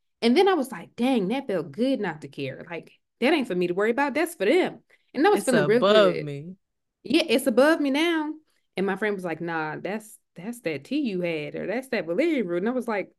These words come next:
Speaker 1: "Oh, so I really don't feel that way? Let's go, what's going on?" Um, but I would just say, pay attention to your emotions. Um, be mindful of how you're feeling. Um, don't overcommit yourself. Ty, I know you said not to,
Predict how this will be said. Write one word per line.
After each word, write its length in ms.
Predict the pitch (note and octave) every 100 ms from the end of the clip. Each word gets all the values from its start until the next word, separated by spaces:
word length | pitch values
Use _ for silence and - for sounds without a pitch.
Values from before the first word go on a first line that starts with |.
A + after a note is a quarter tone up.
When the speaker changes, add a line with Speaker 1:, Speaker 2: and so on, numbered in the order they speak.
| _ G#3+
Speaker 1:
"Oh, 180 | A3
so 160 | F#3 F3+
I 60 | F3+
really 260 | F#3+ C4+
don't 180 | C4+ C4+
feel 100 | C#4+
that 160 | C#4+ C#4+
way? 140 | D4
Let's 180 | C4+ D4
go, 80 | C4
what's 220 | A#3+ E4+
going 220 | E4+ C4 A3+
on?" 340 | F3+ D#3+ G3+ _ _ _ _ F3+
Um, 220 | E3+ F3
but 140 | F3+
I 100 | C4
would 140 | C#4 B3
just 200 | C4+ C4+
say, 460 | G#3+ G3+ F#3 - _
pay 240 | A#3 A#3+
attention 560 | B3 A3+ G3+ G#3 G3 F#3
to 160 | - F#3+
your 300 | D#3+ F3 -
emotions. 880 | E3 D#3+ D#3+ - D#3+ - F#3 - _ -
Um, 560 | D#3+ D#3 D3+ E3+ G3+ G#3 _ -
be 160 | E3 G3+
mindful 640 | F3+ E3+ F3+ F#3+ F#3+ E3+
of 300 | E3 D#3+ D#3+ -
how 260 | - F#3+
you're 240 | F#3+ F3+ E3+
feeling. 600 | E3+ F3 F3 F3 F3 F#3 _ _ _ -
Um, 340 | D#3 D#3 C#3
don't 200 | D#3 G#3
overcommit 460 | G#3+ G#3+ G3+ G#3+ G3
yourself. 320 | F#3+ G3+ G3
Ty, 200 | F#3+ G3
I 20 |
know 100 | F#3
you 160 | F#3 F#3+
said 480 | F#3+ F3+ F3 E3+ - _ _ _ _ _ _ _
not 360 | - F3 F3 -
to, 480 | F#3 E3+ D#3+ D#3